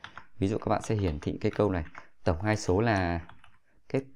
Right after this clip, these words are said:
tổng hai số là ở đây là các bạn sẽ ghi là bảy. Đấy. Nghĩa là nếu như các bạn nhập hai số ba và bốn ý, thì cái câu ở cái ý thứ ba này là tổng hai số là bảy.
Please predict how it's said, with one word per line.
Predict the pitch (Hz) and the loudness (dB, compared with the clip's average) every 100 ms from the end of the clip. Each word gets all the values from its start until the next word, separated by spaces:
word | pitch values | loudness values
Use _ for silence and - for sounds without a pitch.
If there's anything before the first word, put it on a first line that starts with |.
| - - _ - - | -20 -20 _ -20 -6
tổng | - 87 | -2 0
hai | 104 | 0
số | - 92 | 0 0
là | 104 90 | 2 2
ở | 87 | 2
đây | 101 98 | 2 2
là | 90 | 0
các | 82 | -2
bạn | 95 | -4
sẽ | - | -2
ghi | 101 104 | 0 2
là | 92 | 10
bảy. | 151 117 - | 12 12 6
Đấy. | - 104 - - - - | 2 2 0 -12 -14 2
Nghĩa | 123 143 | 8 10
là | |
nếu | 120 107 | 10 8
như | 131 | 6
các | 135 | 6
bạn | 147 - - - - - | 4 2 -4 -20 -10 0
nhập | 104 | 2
hai | 117 | 2
số | 113 104 | 2 4
ba | 113 123 | 6 6
và | 107 | 4
bốn | 92 117 | 4 2
ý, | - | -2
thì | 107 95 85 - | 0 2 0 -2
cái | - 101 | -2 2
câu | 117 113 110 - - - | 6 6 4 -8 -20 -8
ở | 92 | -4
cái | 85 95 | 0 4
ý | 110 107 104 | 4 4 4
thứ | - | 4
ba | 113 117 | 2 2
này | 98 | 0
là | 85 82 - | 0 -2 -2
tổng | 80 92 | -4 -2
hai | 104 | -4
số | - | 0
là | 98 101 | 2 6
bảy. | - | 4